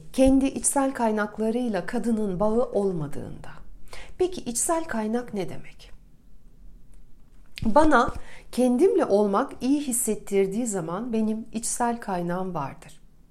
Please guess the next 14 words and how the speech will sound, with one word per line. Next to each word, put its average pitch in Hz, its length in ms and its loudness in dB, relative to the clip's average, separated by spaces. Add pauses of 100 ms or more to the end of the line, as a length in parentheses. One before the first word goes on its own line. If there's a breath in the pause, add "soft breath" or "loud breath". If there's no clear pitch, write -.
(720 loud breath)
İçsel 330 440 2
olarak 226 560 4 (100)
değerli 247 520 6
olduğum 214 420 2
hissini 180 520 -4
taşırım. 170 600 -6 (300 loud breath)
Güzel, 220 540 6
yetenekli, 233 840 0
akıllı, 220 680 0
benzersiz, 226 920 0
harika 226 760 0
olduğum 202 540 0
hissi. - 480 -2 (2500 loud breath)
Ee, 214 460 4